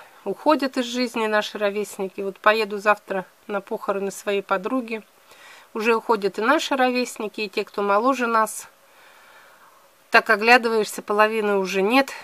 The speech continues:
Поэтому еще раз напоминаю, что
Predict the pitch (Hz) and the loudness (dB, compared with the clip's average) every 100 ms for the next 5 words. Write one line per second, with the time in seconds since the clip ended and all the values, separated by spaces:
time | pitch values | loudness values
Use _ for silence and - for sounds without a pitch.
0 | - - 233 233 240 - 185 170 160 - | -18 10 12 12 8 4 0 0 -4 -14
1 | - _ _ _ _ - 233 - 233 214 | -20 _ _ _ _ -6 -4 0 2 6
2 | 202 - 208 190 208 208 202 190 185 - | 6 4 -4 -2 0 2 4 2 0 -6
3 | - 190 | -2 -2